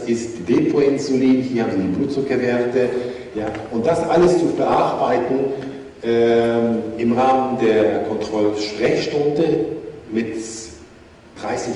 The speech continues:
vierzig Tagen nach hinten, das ist praktisch unmöglich. Das ist jemand hier, der ein bisschen wenige Zahlen hat, keine Kohlenhydrate aufgeschrieben, aber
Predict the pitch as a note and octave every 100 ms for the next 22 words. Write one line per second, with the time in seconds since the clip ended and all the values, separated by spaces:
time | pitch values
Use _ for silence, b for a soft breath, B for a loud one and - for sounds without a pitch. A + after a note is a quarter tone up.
0 | - C#3 - A#2 - - B2 C3+ - C3+
1 | B2 B B G#2+ G2+ - C#3+ C#3+ - -
2 | - - G#2+ - G#2+ G2+ G2+ G2+ - -
3 | - - - B B B B B B -
4 | A2+ D3 D#3 D#3 D3+ - D3+ C3 B2+ -
5 | - - F3+ F3 F3+ E3 D3+ D#3 D#3 -
6 | - - - - - - - A#2 G#2+ G#2+
7 | B2 C#3+ C#3+ C3+ C3+ - F3 - C3+ -
8 | B2+ C3 C3 B2+ B B B - -